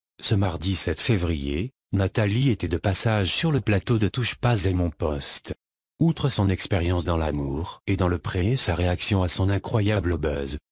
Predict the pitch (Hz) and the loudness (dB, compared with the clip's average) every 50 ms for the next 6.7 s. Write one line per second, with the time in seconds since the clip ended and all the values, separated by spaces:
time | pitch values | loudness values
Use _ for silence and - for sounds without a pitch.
0 | _ - 104 107 139 143 139 - 127 117 113 101 - - 92 85 95 92 92 92 | _ 0 2 4 4 4 2 0 0 0 0 0 0 0 2 2 2 2 2 0
1 | 92 - 101 87 - - 104 82 87 80 107 113 98 98 87 92 90 - - - | 0 0 -2 -4 -2 -2 -2 0 0 0 0 0 0 2 2 2 0 0 0 0
2 | 92 85 - - 85 71 71 71 73 69 69 76 95 - - 107 101 110 104 - | 0 -2 0 -2 -2 -4 -2 -4 -4 -2 -4 -4 -6 -2 0 0 0 0 0 0
3 | 113 107 143 139 135 127 107 - 104 92 - 104 107 113 - 104 95 90 98 95 | 2 2 2 2 2 0 0 0 0 0 2 2 0 2 0 0 0 2 0 0
4 | 87 85 90 92 95 80 - - 117 101 92 156 147 135 117 117 - - 101 98 | 0 0 0 0 0 0 0 0 0 0 2 0 0 0 0 0 0 2 2 2
5 | 98 92 92 90 92 87 - - 95 90 85 - - 135 143 131 139 156 147 131 | 2 2 0 0 0 -2 0 0 0 0 0 -2 0 0 0 0 0 0 0 2
6 | 123 110 107 101 - - 85 73 69 65 67 65 65 | 0 0 0 0 0 0 0 0 0 0 -2 -2 -4